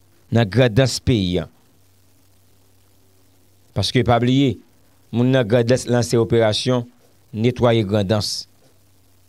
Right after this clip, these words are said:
Yo di grandance pas gen place pour bandi. Et jodi an, journée que lundi douze août là, nan otorite yo renouvelé pour un autre mois encore.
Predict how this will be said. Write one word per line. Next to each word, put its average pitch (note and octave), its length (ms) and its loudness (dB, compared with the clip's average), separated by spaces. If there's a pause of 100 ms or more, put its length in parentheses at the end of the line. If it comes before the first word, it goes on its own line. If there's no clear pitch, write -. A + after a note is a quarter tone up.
(600)
Yo A2 80 0
di A#2 200 -2
grandance A2 520 0
pas A2+ 80 2
gen G#2+ 160 -2
place A2 240 0
pour G2+ 120 -6
bandi. F2 340 -6 (1500)
Et A#2 100 2
jodi C3+ 480 2
an, D#3 200 -2 (760)
journée C3 300 2
que D3+ 140 2
lundi C#3 300 2
douze A#2+ 280 2
août B2+ 300 2
là, C#3 180 0 (1200)
nan C3 400 2
otorite C#3+ 600 4
yo D#3 240 0 (400)
renouvelé B2+ 720 0
pour B2+ 300 0
un A#2+ 40 2
autre B2 200 -2
mois A2+ 160 0
encore. G2 360 -4